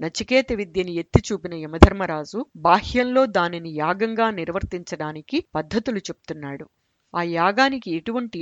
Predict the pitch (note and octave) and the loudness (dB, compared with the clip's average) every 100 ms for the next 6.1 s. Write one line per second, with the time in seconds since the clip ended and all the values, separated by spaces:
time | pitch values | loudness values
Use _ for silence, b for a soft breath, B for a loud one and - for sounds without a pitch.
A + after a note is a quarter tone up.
0 | D#3 A#3 G#3+ A#3+ A3+ E3 D3+ D#3 E3+ A3+ | -4 -2 0 0 0 -2 -2 -2 4 4
1 | A3 - E3+ A#3 B3 E3+ D#3 D#3+ E3 F#3 | 4 -2 -2 0 4 4 4 0 0 -2
2 | G3+ D#3 G3+ A3+ F3 G3 G3+ G3+ E3+ D#3 | -2 0 0 0 -6 -6 -2 0 0 -2
3 | F3 G#3 F#3+ F3 E3 E3 D3+ F#3 - - | -2 -4 -4 -4 -6 -6 4 8 8 6
4 | D#3+ E3 F3+ D3+ F#3 G3 D3+ - A3+ G#3+ | -2 -2 -4 -6 -2 -2 -2 -2 0 0
5 | G3 G3 F3 E3+ F#3+ F3+ F3 D#3 D3 D#3 | -2 -4 -2 0 0 -2 -8 -8 -8 -8